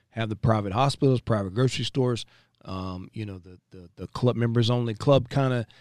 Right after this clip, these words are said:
deal going on, lot-, lots of things like that happening.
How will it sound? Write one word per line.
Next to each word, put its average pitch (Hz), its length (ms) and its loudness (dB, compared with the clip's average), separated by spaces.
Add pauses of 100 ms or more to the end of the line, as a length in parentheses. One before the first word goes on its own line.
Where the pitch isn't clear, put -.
(260)
deal 139 280 4
going 135 320 0
on, 135 220 -2
lot-, 127 280 0
lots 135 300 -2
of 113 100 -10
things 127 260 -6
like 113 200 -6
that 104 240 -4
happening. 120 580 -4